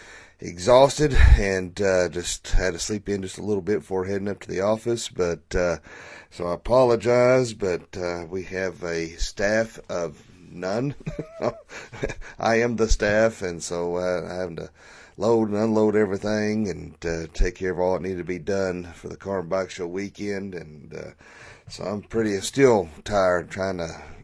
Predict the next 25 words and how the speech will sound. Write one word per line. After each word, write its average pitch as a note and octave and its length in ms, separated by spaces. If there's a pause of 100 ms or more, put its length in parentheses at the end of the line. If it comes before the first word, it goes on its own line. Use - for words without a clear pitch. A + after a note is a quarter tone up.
get G2 180
over F#2+ 300
it. E2+ 140
I'm F2+ 260 (500)
not G2 200
a F2+ 40
spring A#2+ 440
chicken A2+ 340
anymore, G#2 640
and, E2 320
uh, E2+ 220
so E2+ 180
it F2+ 100
takes G2+ 220
me G2 60
a G2 40
little G2 160
longer G2 280
to F2 60
recover G2 600
than F2+ 160
it E2 40
used G2 400
to. E2+ 280
So, - 440